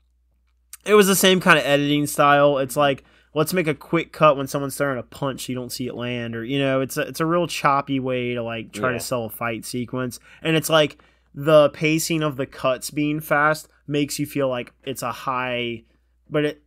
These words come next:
Speaker 1: in all reality, y-, they probably said, "All right, Pierce, throw a punch," and he was like this, and they're like, "All right, cut," and then they just take that motion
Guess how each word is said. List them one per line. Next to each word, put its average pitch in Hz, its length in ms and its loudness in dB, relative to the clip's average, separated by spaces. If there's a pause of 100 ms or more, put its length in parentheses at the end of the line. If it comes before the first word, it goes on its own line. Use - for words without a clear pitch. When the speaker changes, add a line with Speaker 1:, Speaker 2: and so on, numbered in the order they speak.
(800)
Speaker 1:
in 185 180 -6
all 165 240 6
reality, 143 840 2 (240)
y-, 120 80 -20
they 131 140 -6
probably 127 280 -6
said, 127 200 -6
"All 156 80 2
right, 180 180 4
Pierce, 170 280 0
throw 160 160 -2
a 160 40 -2
punch," 160 360 0
and 139 40 -4
he 143 60 -2
was 143 100 -4
like 127 200 -4
this, 127 400 -4
and 123 80 -12
they're 123 100 -10
like, 120 180 -10
"All 143 120 -6
right, 147 260 -2
cut," 147 400 2 (640)
and 143 120 -4
then 135 180 0
they 135 140 0
just 135 220 -6
take 139 400 -2
that 131 300 -4
motion 131 840 -4